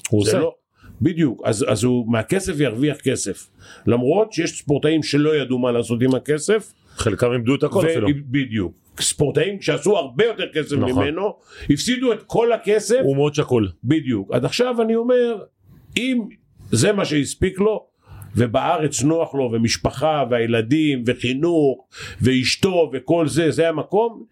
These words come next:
Speaker 2: אני לשחק בברזיל, בקבוצה, בוטפוגו זה ש-, זה שם.
Speaker 1: זה שם, אבל קבוצה תחתית אגב.
Speaker 2: אוקיי, לשחק בברזיל,
Speaker 1: נכון להיום.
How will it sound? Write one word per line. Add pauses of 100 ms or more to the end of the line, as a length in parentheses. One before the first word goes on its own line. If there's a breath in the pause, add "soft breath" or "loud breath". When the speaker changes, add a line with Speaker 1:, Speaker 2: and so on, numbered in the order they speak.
(600 loud breath)
Speaker 2:
אני
לשחק
בברזיל,
בקבוצה, (580)
בוטפוגו
זה
ש-,
זה
שם.
Speaker 1:
זה
שם,
אבל
קבוצה
תחתית
אגב. (380)
Speaker 2:
אוקיי, (400)
לשחק (100)
בברזיל,
Speaker 1:
נכון
להיום.